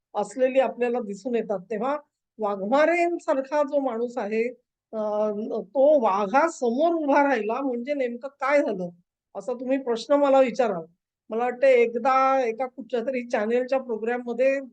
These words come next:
अ, भाजपचे प्रवक्ते अवधूत वाघ आणि त्यांच्या समोर हे काँग्रेसचे प्रवक्ते म्हणून राजू वाघमारे होते.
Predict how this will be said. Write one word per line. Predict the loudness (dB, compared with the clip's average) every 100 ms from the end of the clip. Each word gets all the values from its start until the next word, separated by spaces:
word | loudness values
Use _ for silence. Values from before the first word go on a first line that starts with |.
| -12
अ, | -8 -8
भाजपचे | -6 -4 -4 -4 -4 -4
प्रवक्ते | -2 -4 -4 -4 -2
अवधूत | -2 -6 -10
वाघ | -2 -2 -2 -8 _ _ _
आणि | -6 -4
त्यांच्या | -2 -2 2 2 2
समोर | 2 4 4 4
हे | 4 2
काँग्रेसचे | 0 -6 0 -2 -2 -6 -8
प्रवक्ते | -6 -6 -6 -6 -4
म्हणून | -2 -2 -2
राजू | -4 -6 -4
वाघमारे | -6 -4 -4 0
होते. | 0 -2 -10